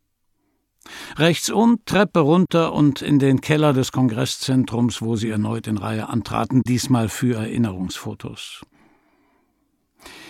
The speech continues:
„Selbst wenn wir Zwanzigste von zwanzig werden“, sagte Rob hinterher zu ihnen,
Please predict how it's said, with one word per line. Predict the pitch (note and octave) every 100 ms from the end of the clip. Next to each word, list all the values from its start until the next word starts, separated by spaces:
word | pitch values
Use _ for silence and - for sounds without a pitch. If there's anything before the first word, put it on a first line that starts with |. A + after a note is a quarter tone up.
| - -
„Selbst | A3+ B3 - - -
wenn | F3 F#3+
wir | E3+ D#3+
Zwanzigste | D3 - C3 D3+ C#3+ D3+ C3+ - C#3+
von | - C3
zwanzig | B2 - C3 B2 B2+ G2
werden“, | A#2+ B2 B2
sagte | G#2+ A#2 -
Rob | A2+ A2+ A#2
hinterher | - B2+ A#2+ A#2 A2+
zu | -
ihnen, | A#3+ B2 B2 B2